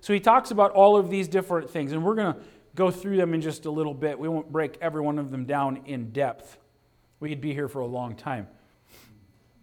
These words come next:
But he says, "Think on these things." The word think, it comes from the Greek word logizomai.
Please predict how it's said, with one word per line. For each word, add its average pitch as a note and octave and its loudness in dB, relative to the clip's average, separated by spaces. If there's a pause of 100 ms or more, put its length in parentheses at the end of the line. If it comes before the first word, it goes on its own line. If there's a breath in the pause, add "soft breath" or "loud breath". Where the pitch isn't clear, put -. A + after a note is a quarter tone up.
(640)
But G3 4
he A3+ 2
says, F3 6 (1300)
"Think - -2 (800)
on D#3+ 0
these F#3 -2
things." A#2 -12
The E3+ 0
word A3+ 2
think, - -2 (760 soft breath)
it G3 -2
comes A#3+ 2
from A3 0
the G3+ 2
Greek A3 -4
word G#3 4
logizomai. F3+ 4